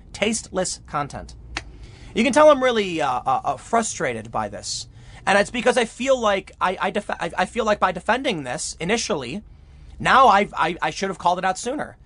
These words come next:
I feel stupid having said it's no big deal. Because the real issue is that we're not going, this is, this is not ending here,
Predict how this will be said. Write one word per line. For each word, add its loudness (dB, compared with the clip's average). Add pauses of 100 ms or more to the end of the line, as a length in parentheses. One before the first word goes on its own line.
(280)
I 4
feel 0
stupid -4
having -2
said 0
it's -10
no -4
big -8
deal. -10 (440)
Because 2
the 4
real 4
issue -2
is -8
that 0 (560)
we're 4
not 6
going, 0
this -8
is, -8
this -8
is -6
not 4
ending -4
here, -10